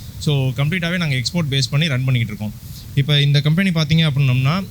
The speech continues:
அஹ், ஹோல்சேல், ரீட்டைல் சம்பந்தப்பட்ட பொருட்கள், வீட்டுக்கு உபயோ-, வீட்டுக்கு தேவையான பொருட்கள், அப்புறம் மறுபடி கன்ஸ்ட்ரக்ஷன் தேவையான எல்லா எக்யூப்மெண்ட், மிஷினரிஸ், எலக்ட்ரிக்கல் ஐட்டம்ஸ், அந்த கிச்சன் எக்யூப்மெண்ட், அந்த மாதிரி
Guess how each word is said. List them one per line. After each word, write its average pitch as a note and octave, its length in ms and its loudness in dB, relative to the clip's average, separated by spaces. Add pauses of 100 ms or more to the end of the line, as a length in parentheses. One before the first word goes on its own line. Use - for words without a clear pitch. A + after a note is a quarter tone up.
(120)
அஹ், B2+ 600 0
ஹோல்சேல், F3 460 0 (100)
ரீட்டைல் E3+ 320 -2
சம்பந்தப்பட்ட C#3+ 500 0
பொருட்கள், C3+ 480 -4 (340)
வீட்டுக்கு E3+ 340 0
உபயோ-, D3 280 -2
வீட்டுக்கு D#3 280 2
தேவையான C#3+ 380 0
பொருட்கள், C3+ 500 -2 (260)
அப்புறம் C3+ 260 -4
மறுபடி C#3 720 0
கன்ஸ்ட்ரக்ஷன் E3+ 540 0
தேவையான C#3+ 600 0
எல்லா D3 260 0
எக்யூப்மெண்ட், D#3 540 0
மிஷினரிஸ், C#3+ 600 0
எலக்ட்ரிக்கல் D3+ 480 -2
ஐட்டம்ஸ், C#3 380 -2
அந்த C#3 200 -2
கிச்சன் D#3 280 -2
எக்யூப்மெண்ட், C#3 380 -4
அந்த C3 140 -4
மாதிரி C#3 300 -2